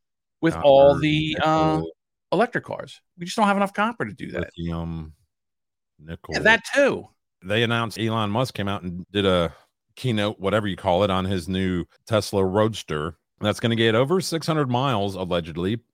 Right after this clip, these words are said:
Speaker 2: on a full charge.
Speaker 1: And how do they get that charge? Does that just come out of the
Speaker 2: Well,
Speaker 1: fucking air?
Speaker 2: it doesn't matter what
Speaker 1: It does matter.
Speaker 2: Okay, no, it has to be plugged in, and then they're gonna use coal power, nuclear power, whatever, wind
Speaker 1: Yeah.
Speaker 2: power, whatever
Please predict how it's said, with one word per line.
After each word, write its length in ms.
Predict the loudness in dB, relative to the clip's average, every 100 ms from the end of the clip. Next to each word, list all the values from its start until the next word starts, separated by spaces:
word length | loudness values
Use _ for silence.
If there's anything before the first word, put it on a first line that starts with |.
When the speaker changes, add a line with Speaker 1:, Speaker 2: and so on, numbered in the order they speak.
| _
Speaker 2:
on 80 | -4
a 60 |
full 180 | -4 -6
charge. 600 | -2 0 0 -2 -14 -20 _ _ _ -4
Speaker 1:
And 160 | 0
how 180 | 4 2
do 100 | 4
they 140 | 2 2
get 220 | 2 4
that 180 | 2 2
charge? 540 | 0 0 0 -8 -20 _ _ _ _
Does 100 | 2
that 120 | 2 2
just 160 | -2
come 140 | 2 4
out 160 | 4
of 80 | 2
the 120 | -2 -4
Speaker 2:
Well, 220 | 4 6 6
Speaker 1:
fucking 240 | 2 2
air? 400 | 4 4 4 0
Speaker 2:
it 60 | -8
doesn't 280 | -4 -2 0
matter 440 | 0 2 2 2
what 440 | -2 -4 0 0 -2
Speaker 1:
It 160 | -18 2
does 300 | 8 8 8
matter. 580 | 6 6 6 4 -2 -10
Speaker 2:
Okay, 320 | -8 -4 -4 -2
no, 360 | -2 0 0 2
it 100 | 4
has 160 | 4 4
to 80 |
be 100 | 2
plugged 380 | 4 4 4 4
in, 320 | 2 2 0
and 220 | -2 -2 0
then 300 | 0 0 4
they're 140 | 4
gonna 140 | 4 2
use 180 | 0
coal 280 | 2 2 2
power, 420 | 0 0 2 0
nuclear 380 | -2 -4 -2 -4
power, 360 | -2 0 0 0
whatever, 360 | 2 0 0
wind 280 | -2 -4 -6 -2
Speaker 1:
Yeah. 160 | 2 2
Speaker 2:
power, 200 | 2 -4 _ _ _
whatever 560 | 2 4 4 2 0